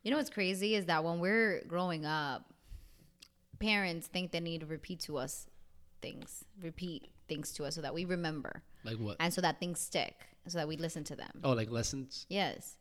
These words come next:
Speaker 1: But the things that actually shape who we become are the moments that your parents say that one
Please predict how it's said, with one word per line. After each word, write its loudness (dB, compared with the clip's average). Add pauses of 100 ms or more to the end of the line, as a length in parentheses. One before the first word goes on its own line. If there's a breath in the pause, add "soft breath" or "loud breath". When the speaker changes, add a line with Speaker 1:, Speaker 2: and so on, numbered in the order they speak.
(1200)
Speaker 1:
But 10 (1200)
the 4
things 6
that 8
actually 6
shape 4 (160)
who 2
we 2
become 2 (1000 soft breath)
are 10 (160)
the 2
moments 4 (240)
that 4
your 6
parents 2
say 6
that 4
one 4